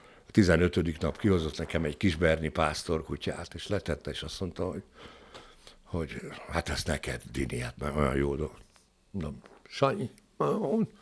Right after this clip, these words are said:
de kitótál velem, mondom, mit fogok én csinálni? Hát mondom, tudod mit? Sanyinak fogom hívni a kutyát. Azt mondta, jó, jó, de ne Simó Sanyinak hívjad. Mondom, jó, nem. Na ez lett a Sanyi. És a Sanyi egy olyan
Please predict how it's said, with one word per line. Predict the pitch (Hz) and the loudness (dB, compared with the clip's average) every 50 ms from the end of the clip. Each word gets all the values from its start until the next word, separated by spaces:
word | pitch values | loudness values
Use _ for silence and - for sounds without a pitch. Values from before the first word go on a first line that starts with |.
| - - - - - _ _ _ | -20 -20 -20 -20 -20 _ _ _
de | 135 123 | 2 2
kitótál | - - 98 - - 113 - - - - - - | 4 2 0 2 2 2 0 0 -2 -2 -2 0
velem, | 139 147 - 156 - - | 0 0 0 0 0 0
mondom, | 127 143 - 151 156 165 196 208 202 165 | 0 -2 -2 0 0 0 0 -2 0 0
mit | 214 185 185 190 - - | 2 4 4 4 2 0
fogok | - - - 82 - - - | 2 2 2 2 2 0 -2
én | 110 131 107 | -4 -4 -2
csinálni? | - - 127 123 - 143 127 | 0 0 0 0 0 -2 -2
Hát | - - - | -2 -2 -2
mondom, | 90 78 - - 80 | -2 -4 -6 -8 -10
tudod | - - 117 131 143 143 113 | 0 2 4 4 4 4 2
mit? | 85 - - - - - - | -2 -4 -6 -12 -18 -18 -12
Sanyinak | - - - 98 95 76 71 71 67 - - | -2 4 4 6 6 6 4 2 0 -2 -2
fogom | - 73 73 73 73 71 | -4 -4 -2 -2 -2 -2
hívni | 67 78 78 69 82 87 | 0 -2 -2 0 -2 -4
a | 71 64 | -4 -4
kutyát. | - - 78 - - 80 - - - - - - - - - - 131 - | -6 -6 -6 -2 -2 0 -2 -2 -6 -8 -14 -16 -16 -14 2 4 4 8
Azt | - 123 135 123 | 10 10 10 10
mondta, | 120 104 120 - 101 95 - - - - | 10 8 8 6 6 6 2 -4 -10 2
jó, | - 151 185 175 156 135 | 8 8 10 10 10 8
jó, | 120 117 113 | 8 8 8
de | 95 92 90 | 8 6 6
ne | 107 104 92 | 6 6 4
Simó | - - 110 92 76 69 69 | 4 4 2 2 2 2 0
Sanyinak | 69 - - 73 80 87 87 78 - - - | 0 2 2 4 6 6 8 8 8 6 4
hívjad. | - - 73 - - 196 - - 131 | 2 4 6 6 8 8 8 8 6
Mondom, | 107 123 - 160 113 117 | 6 8 8 8 8 10
jó, | 123 127 143 143 135 135 143 - - | 10 12 12 12 12 10 8 8 10
nem. | - - 143 147 143 139 151 147 - - 131 131 - - - | 12 12 12 12 12 12 10 10 8 8 6 6 6 6 10
Na | - 123 147 156 | 12 12 12 12
ez | 147 147 131 117 | 12 12 12 12
lett | 127 113 - - | 12 12 12 12
a | 92 85 | 10 10
Sanyi. | - - 78 73 80 76 71 71 69 - - - - - - - - - | 10 10 8 8 8 6 4 -2 -6 -10 -14 -18 -18 -18 -18 -18 -18 -12
És | - - | -2 0
a | 101 | 2
Sanyi | - - 175 180 175 160 123 | 4 6 8 8 8 8 8
egy | 113 110 113 185 | 6 6 4 4
olyan | 180 165 170 151 120 117 113 | 6 6 6 8 6 4 2